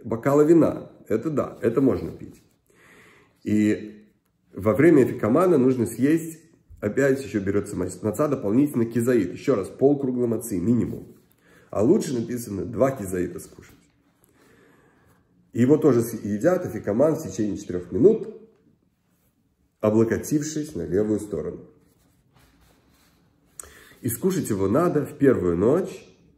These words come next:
до, в Берлине до часа восьми минут.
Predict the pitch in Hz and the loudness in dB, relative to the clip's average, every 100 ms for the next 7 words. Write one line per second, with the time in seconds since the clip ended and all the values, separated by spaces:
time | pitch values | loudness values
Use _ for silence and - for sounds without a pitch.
0 | _ _ _ _ 90 117 170 185 - - | _ _ _ _ -2 4 6 4 0 -8
1 | 95 98 110 143 190 180 135 - 135 160 | -4 0 2 2 4 2 2 2 2 2
2 | - - 107 120 147 175 175 113 90 98 | -4 -4 -2 -2 -4 -4 -4 -4 -6 -2
3 | 120 117 78 - | 0 -2 -4 -12